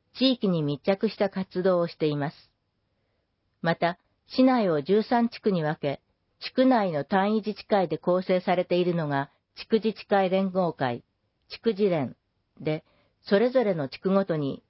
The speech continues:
防犯パトロールや防災訓練、市民レクレーションなど、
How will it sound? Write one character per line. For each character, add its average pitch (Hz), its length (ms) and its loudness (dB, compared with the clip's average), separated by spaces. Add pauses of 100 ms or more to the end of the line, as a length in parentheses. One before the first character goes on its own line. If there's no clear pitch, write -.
(100)
防 202 200 2
犯 233 220 0
パ 233 140 -4
ト 220 100 2
ロ 220 160 2
ー 214 60 2
ル 165 120 -2
や 139 320 0
防 180 240 0
災 196 260 0
訓 175 280 -2
練、 131 260 -2 (760)
市 190 80 2
民 220 320 4
レ 202 100 0
ク 240 140 -2
レ 220 120 4
ー 220 40 -2
シ 190 120 -4
ョ 170 40 2
ン 160 80 -4
な 151 100 0
ど、 143 240 -2